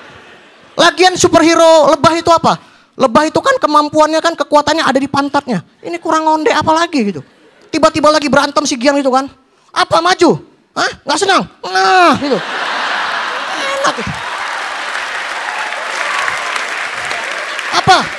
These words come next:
Nggak senang? Nah, cucu gitu. Lawannya, astagfirullah. Eh, eh, eh. Eh, jangan di sini dong gitu. Ini rupanya lawannya selera juga ya kan? Astagfirullahaladzim.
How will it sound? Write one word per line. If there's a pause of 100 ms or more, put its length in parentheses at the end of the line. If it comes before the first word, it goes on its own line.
(320)
Nggak
senang?
Nah, (160)
cucu (260)
gitu. (720)
Lawannya,
astagfirullah. (1500)
Eh, (100)
eh, (200)
eh. (720)
Eh,
jangan
di
sini
dong
gitu. (1400)
Ini
rupanya
lawannya
selera
juga
ya
kan? (240)
Astagfirullahaladzim.